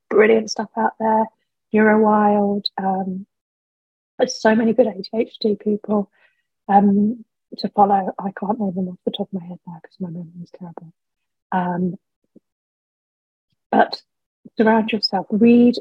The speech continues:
my most favourite book, which is, um, Different Not Less by Chloe Hayden. Um, absolutely amazing.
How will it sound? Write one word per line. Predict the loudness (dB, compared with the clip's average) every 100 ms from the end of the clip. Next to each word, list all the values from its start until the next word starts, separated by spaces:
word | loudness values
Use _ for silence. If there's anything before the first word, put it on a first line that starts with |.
| -4
my | -2
most | 0 -2 -4
favourite | -6 -4 -6 -6
book, | -4 -6 -6
which | -10 -6 0
is, | 0 -2 -10 -8
um, | -4 -2 -4 -6 -8 -10 -10
Different | -8 -8 -10
Not | -8
Less | -4 -6 -8 _ _
by | -8 -8
Chloe | -10 -12 -10 -10
Hayden. | -10 -10 -14 -18 _ _ _ _ _ _ -10
Um, | -6 -4 -6 -8
absolutely | -8 -10 -8 -8
amazing. | -8 -10 -12 -14